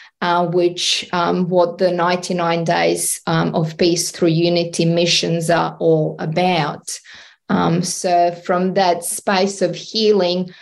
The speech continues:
we're now, um, putting the call out to people to carry their mission through ninety-nine days.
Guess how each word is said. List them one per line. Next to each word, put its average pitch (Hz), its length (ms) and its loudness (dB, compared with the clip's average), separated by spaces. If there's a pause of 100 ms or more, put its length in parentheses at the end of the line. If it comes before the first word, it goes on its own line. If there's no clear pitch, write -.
(160)
we're 196 160 4
now, 180 640 0
um, 175 360 -2
putting 190 360 2
the 175 80 2
call 196 480 0
out 180 260 0
to 170 140 -2
people 190 640 0
to 180 200 -2
carry 262 440 0
their 180 200 0
mission 180 540 -2
through 180 160 -4
ninety-nine 170 800 0
days. 180 480 0